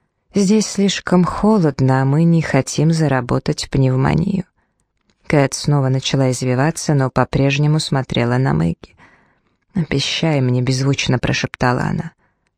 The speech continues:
Мэгги медленно кивнула и дала очередное обещание, которое навеки привяжет её к кому-то ещё.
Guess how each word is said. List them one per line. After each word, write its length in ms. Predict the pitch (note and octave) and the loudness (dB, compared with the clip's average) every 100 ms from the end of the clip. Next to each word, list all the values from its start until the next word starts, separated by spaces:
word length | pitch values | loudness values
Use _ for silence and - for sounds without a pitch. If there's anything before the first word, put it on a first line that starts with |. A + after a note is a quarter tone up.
| _ _ _ _ _ - | _ _ _ _ _ 0
Мэгги 340 | F3+ D#3+ D3+ | 2 2 2
медленно 520 | D#3 D3 C#3 C#3 C#3 | 2 2 2 2 2
кивнула 640 | - - C#3 D3 F3 F#3+ | 0 0 2 4 4 4
и 80 | D3+ | 2
дала 260 | C#3 C3 C3+ | 2 2 0
очередное 640 | C#3 - C#3 C3+ C3+ C3 | -2 -2 0 2 4 4
обещание, 760 | B2+ B2+ - - C3+ C#3+ E3+ F3 | 0 -2 -4 -2 0 2 2 0
которое 460 | D3 - C3 B2+ | -2 0 2 4
навеки 540 | B2+ B2 C3 F3 - - | 2 2 0 -2 -2 -4
привяжет 560 | - B2 C3 C#3+ C#3 | 0 2 2 0 -2
её 200 | C3 B2+ | 0 0
к 40 | C3 - _ | -2 -8 _
кому-то 480 | - C3+ C3 - - | -2 0 2 -2 -6
ещё. 400 | C#3+ - - - | -6 -6 -8 -12